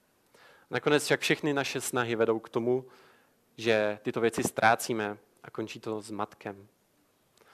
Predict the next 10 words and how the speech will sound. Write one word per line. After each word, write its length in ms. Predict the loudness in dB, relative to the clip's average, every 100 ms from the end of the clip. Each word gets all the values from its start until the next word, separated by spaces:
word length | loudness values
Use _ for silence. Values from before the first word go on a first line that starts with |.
| -20 _
Tak 140 | 2
to 100 | 4
zhrnuje 360 | 4 4 4 6
devátý 440 | 8 8 4 2
verš. 380 | 0 0 -2 -14 -18 _ _ _ -20 -20 -20 -20 -20 -20 _ 0
„Proto 260 | 2 6
nazvali 360 | 6 6 6 6
jeho 160 | 4 2
jméno 280 | 2 2
Bábel, 560 | 6 8 10 8 6 2